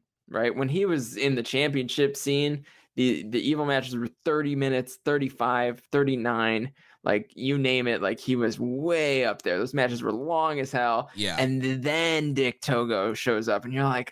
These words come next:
Speaker 1: "Oh, come on." I just sat through thirty-five minutes just to get to this dumb same spot I've seen a million times. They're not even creative with it. Like, um, so Evil this year, his average match length in the G one's been fifteen forty-three.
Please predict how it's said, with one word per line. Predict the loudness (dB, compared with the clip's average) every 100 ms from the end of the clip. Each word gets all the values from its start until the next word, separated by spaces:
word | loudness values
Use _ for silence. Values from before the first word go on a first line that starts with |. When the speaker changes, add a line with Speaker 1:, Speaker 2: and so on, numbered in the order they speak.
| -2
Speaker 1:
"Oh, | -2 -2 -8
come | -4 -2 0 2
on." | 0 0 0
I |
just | 0 0
sat | 2 2
through | 0 -12 _
thirty-five | 0 0 0 -2 0 0 0
minutes | 0 -2 -4
just | -8 -6
to |
get | 2 4 2
to | -2
this | -4 -6 -8
dumb | -4 0 0 -2 -6 _ _ -14
same | -4 0 0 -2
spot | -2 0 2 0
I've | -2
seen | -2 0
a | 2
million | 0 0
times. | 0 0 0
They're | -2
not | 0
even | -2
creative | -2 -2 0 0 0 -2
with | -2 -2 -4
it. | -6 _ -20 -20 -20 -8
Like, | -2 -2 -2 -8 -16 _ _ _ _ _ -6
um, | -2 0 2 2 0 -2 -10 _
so | -8 0 0 0 0
Evil | -2 0 0 0
this | 0 -2 -2
year, | 0 2 2 0 -6 _
his | -6 -2
average | 2 0 -2 -2
match | 0 0 0
length | -2 -2
in | -6
the | -4
G | -2 2
one's | 4 2
been | -2 -2
fifteen | -2 -2 -8 -4
forty-three. | -4 -4 -4 0 0